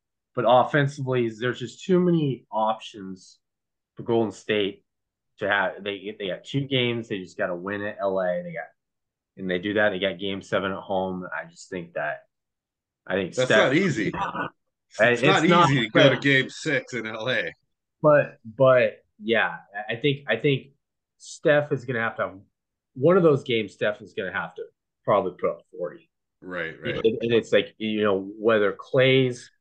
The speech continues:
Speaker 1: tailing off or whatever, he's gonna have to pick it up. I think he will. I think it's probably the next game, and I think they get to Golden State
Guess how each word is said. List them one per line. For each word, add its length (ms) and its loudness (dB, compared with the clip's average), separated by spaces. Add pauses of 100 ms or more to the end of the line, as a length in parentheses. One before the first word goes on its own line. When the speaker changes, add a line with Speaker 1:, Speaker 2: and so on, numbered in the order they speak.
(420)
Speaker 1:
tailing 360 4
off 280 2
or 140 -4
whatever, 580 -2 (240)
he's 220 -2
gonna 160 0
have 180 0
to 60 -20 (100)
pick 180 -2
it 80 -2
up. 340 0
I 100 0
think 240 -12
he 160 -18 (160)
will. 480 4 (580)
I 140 0
think 200 -2
it's 120 -6
probably 380 -2
the 120 -6
next 380 -4
game, 340 -4
and 120 -8
I 80 -2
think 240 -8
they 100 -6
get 200 -6
to 60 -20
Golden 320 -8
State 460 -8